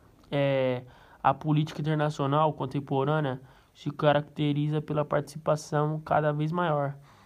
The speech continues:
dos chamados países emergentes. É o caso do Brasil, que tem papel importante nas grandes decisões globais.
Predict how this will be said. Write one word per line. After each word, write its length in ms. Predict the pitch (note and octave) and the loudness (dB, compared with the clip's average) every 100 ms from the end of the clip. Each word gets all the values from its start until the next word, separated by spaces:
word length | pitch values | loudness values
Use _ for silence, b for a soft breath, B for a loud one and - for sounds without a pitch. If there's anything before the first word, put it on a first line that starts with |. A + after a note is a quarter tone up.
| B _ | B _
dos 160 | - D#3 | -4 -2
chamados 500 | D#3 D3 C#3+ D3+ D3+ | 0 2 2 0 -4
países 720 | - D3+ D#3 D#3+ E3+ F3+ - - | 2 4 4 0 -2 -8 -10 -4
emergentes. 840 | D#3 E3 D#3+ C#3+ C3 B2+ - - - B B B B | -2 -2 -2 -2 -4 -6 -12 -20 -20 B B B B
É 100 | - | -2
o 60 | C#3 | 0
caso 260 | C#3+ C#3+ | 0 0
do 80 | C#3+ | -2
Brasil, 460 | D3 D#3+ D#3+ C#3+ C3+ | 0 2 2 0 -2
que 100 | C#3+ | -4
tem 160 | D3+ | -6
papel 260 | D3 C#3 C#3+ | -6 -4 -4
importante 680 | C#3+ D3 C#3+ C#3 C#3 D3+ D#3 | -2 -2 -4 -2 -4 -2 -2
nas 180 | C#3+ | -2
grandes 540 | C#3+ C#3+ D3 D#3+ - - B B B | 0 0 0 -4 -10 -20 B B B
decisões 500 | D3 C#3+ C#3 D#3+ C#3 | -2 -2 -4 -4 -2
globais. 760 | C#3+ D#3+ D#3 C3+ C#3 C#3+ - | -2 -2 2 2 0 -8 -14